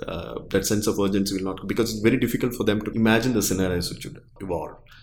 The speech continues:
as a result of the technology going forward. Uh, there's no easy answer, uh, but, uh, the immediate thing is to make sure that how can you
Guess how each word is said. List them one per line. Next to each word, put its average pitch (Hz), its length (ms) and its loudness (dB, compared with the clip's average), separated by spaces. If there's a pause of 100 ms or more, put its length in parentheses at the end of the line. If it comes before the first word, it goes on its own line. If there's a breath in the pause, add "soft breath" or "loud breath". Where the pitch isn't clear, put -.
(220 soft breath)
as - 160 -6
a - 20 -6
result 92 320 -4
of - 100 -12
the - 80 -6
technology - 460 -16
going - 160 -18
forward. - 320 -16
Uh, 107 80 0
there's 127 200 2
no 143 100 6
easy 131 260 4
answer, 107 520 4 (480 soft breath)
uh, 95 180 0
but, - 500 2
uh, 98 200 4 (120)
the 110 120 0
immediate 147 400 6
thing 143 160 4
is 135 140 2
to 127 80 -4
make 117 220 4
sure 117 160 2
that 110 180 4
how 104 160 4
can 120 220 0
you 113 240 -2